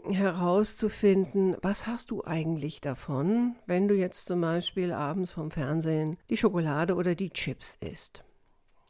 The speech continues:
Und für manche bedeutet das, ja, das gibt einem so das Gefühl von, oh, ne,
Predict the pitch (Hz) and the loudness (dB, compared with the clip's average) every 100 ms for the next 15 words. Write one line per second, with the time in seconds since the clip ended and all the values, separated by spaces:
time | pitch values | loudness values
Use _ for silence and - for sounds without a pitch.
0 | _ 175 170 170 - 202 190 208 254 262 | _ 0 4 2 2 2 6 6 6 8
1 | 240 233 240 175 185 185 190 - 170 160 | 8 6 0 2 4 6 4 -2 -4 -4
2 | 165 - - - - _ 160 156 156 196 | -4 -8 -10 -14 -20 _ -2 0 2 2
3 | - 226 - 170 180 175 - - - 220 | 0 -4 -4 -4 -4 -6 -6 -8 -4 0
4 | 220 208 - 190 190 190 190 196 180 160 | 0 -2 -2 -2 0 -2 -4 -6 -6 -6
5 | 165 - - - 175 190 196 | -8 -12 -16 -6 -2 0 -2